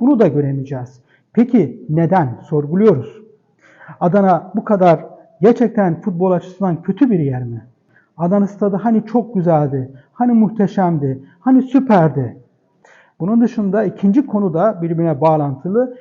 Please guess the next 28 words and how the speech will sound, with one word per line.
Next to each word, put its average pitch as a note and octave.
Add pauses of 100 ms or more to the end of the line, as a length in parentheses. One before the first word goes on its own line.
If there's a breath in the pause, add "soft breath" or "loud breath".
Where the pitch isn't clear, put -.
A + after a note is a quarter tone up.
(120)
Yani F#3+
Euro F3
otuz E3
ikide D3 (100)
bundan D#3+
da D#3
yaklaşık D3+
on G3
yıl F#3
sonra E3
yapılacak D3
bir D#3+
turnuvaya F#3 (280 loud breath)
Adana E3+
eklenmedi. C3+ (480 soft breath)
Bunu A#3+
neden B3+
kimse D#3+
sorgulamıyor? C3 (340 soft breath)
Artık E3
bunun G3
neden G3+
verilmediğini G3+ (180 loud breath)
maalesef G3+
ki G3+
üzülerek F3+
biliyoruz D#3+
ama A3+